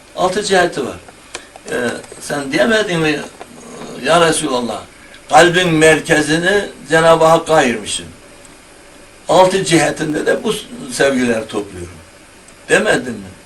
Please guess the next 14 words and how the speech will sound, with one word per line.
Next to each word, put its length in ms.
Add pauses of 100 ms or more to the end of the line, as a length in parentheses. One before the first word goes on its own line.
(640)
Bunu 220 (340)
duyar 280
duymaz 360
kalkıp 360
gidiyor, 360
"Ya 160
Resulallah," 500
diyor, 160 (140)
"sen 220
sözün 420
cevabını 380
getirdin." 480 (1400)
Anlatınca 680
diyor, 120